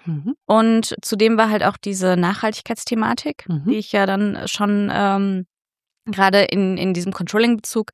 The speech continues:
Speaker 2: eben hatte vorher. Und es hat mich interessiert, ich wollte da weiter einsteigen und dann war natürlich der Sustainability Management Studiengang ziemlich, äh, ziemlich passend.
Speaker 1: Ja.
Speaker 2: Genau.
Speaker 1: Ja, und dann hast du dich da beworben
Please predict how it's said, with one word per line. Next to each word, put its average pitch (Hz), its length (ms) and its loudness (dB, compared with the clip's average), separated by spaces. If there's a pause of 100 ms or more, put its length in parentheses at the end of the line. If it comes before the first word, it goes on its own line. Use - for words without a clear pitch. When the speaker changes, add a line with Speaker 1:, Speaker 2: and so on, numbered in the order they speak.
(420)
Speaker 2:
eben 175 240 0
hatte 311 500 0
vorher. 277 440 2 (420)
Und 208 240 2
es - 240 -6 (100)
hat 220 220 0
mich 214 160 -2
interessiert, 302 500 -4
ich - 120 -10
wollte 220 420 2
da 202 420 2
weiter 220 300 0
einsteigen 214 540 0
und 185 140 -2
dann 185 160 -2
war 185 100 0
natürlich 185 380 -2
der 180 220 2
Sustainability 190 720 -2
Management 185 520 0
Studiengang 180 600 2 (400)
ziemlich, 190 520 2
äh, 175 320 6
ziemlich 202 260 0
passend. 180 540 0
Speaker 1:
Ja. 196 120 6 (440)
Speaker 2:
Genau. 147 320 -2 (140)
Speaker 1:
Ja, 208 180 6 (100)
und 160 140 0
dann 170 140 0
hast 170 160 -2
du - 60 -4
dich - 180 -10
da 175 300 2
beworben 175 560 0